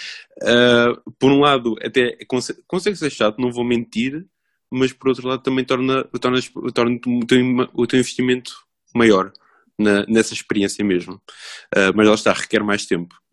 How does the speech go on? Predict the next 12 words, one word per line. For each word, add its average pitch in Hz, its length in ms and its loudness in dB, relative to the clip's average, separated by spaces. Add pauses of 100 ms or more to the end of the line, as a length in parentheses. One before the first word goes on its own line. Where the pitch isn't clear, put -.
(600)
eh, 95 540 -2
da, 104 160 0
da, 104 260 2
da 101 140 -2
nossa 98 240 0
parte. - 400 -6 (680)
Pronto. - 300 -6 (880)
Ehm, 117 540 0 (180)
mas 135 220 4
sim, 104 320 2 (180)
larga 113 460 4
parte, 117 380 -2